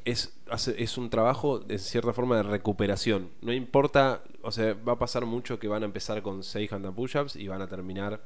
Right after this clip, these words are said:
haciendo dos, tres. Pero lo que buscamos no tiene nada que ver con eso, sino que lo que bu-,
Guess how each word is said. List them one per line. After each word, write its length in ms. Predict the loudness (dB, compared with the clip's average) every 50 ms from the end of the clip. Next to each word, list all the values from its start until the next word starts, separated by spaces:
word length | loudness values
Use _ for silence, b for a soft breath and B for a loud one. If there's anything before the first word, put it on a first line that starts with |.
| -10 -10
haciendo 540 | -10 -10 -8 -8 -8 -6 -6 -6 -6 -8 -8 -10 -12 -12 -12 -12 -12 -12 -12 -12 -12 -12 -10 -10
dos, 240 | -8 -6 -6 -4 -2
tres. 440 | 0 2 2 2 0 -2 -4 -8 -10 -10 -10 -10 -10 -10 -10 -10 -10 -10 -10 -10 -10 -8 -6
Pero 220 | -2 0 0 0
lo 200 | 0 0 0 -2
que 100 | -2 -4
buscamos 560 | -4 -4 -2 2 2 2 2 2 0 -2 -4 -8 -10 -10 -10 -8 -6 -6
no 120 | -6 -4
tiene 280 | -4 -4 -2 -2 -2 -4
nada 260 | -4 -4 -2 -2 -2
que 60 | -2
ver 120 | -2 -2 -2
con 120 | -2 -4
eso, 140 | -4 -6 -6
sino 220 | -6 -6 -6 -4
que 100 | -2 -2
lo 400 | -2 -4 -4 -4 -6 -4 -4 -4
que 80 | -4 -2
bu-, 240 | -2 -2 -4 -6